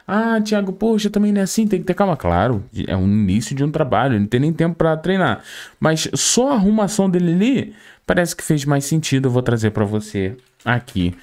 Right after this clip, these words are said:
nesse vídeo, tá? Também vamos falar sobre protesto, né? Teve protesto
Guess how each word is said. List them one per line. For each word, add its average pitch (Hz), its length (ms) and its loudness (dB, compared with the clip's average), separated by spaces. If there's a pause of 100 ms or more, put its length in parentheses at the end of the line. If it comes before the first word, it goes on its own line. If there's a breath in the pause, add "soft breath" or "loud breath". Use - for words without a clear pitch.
(180 loud breath)
nesse 110 280 0
vídeo, 98 260 -2
tá? 156 100 2
Também 175 240 0
vamos 196 220 0
falar 180 220 0
sobre 180 280 0
protesto, 247 920 0
né? 143 240 0
Teve 160 240 0
protesto 214 680 -2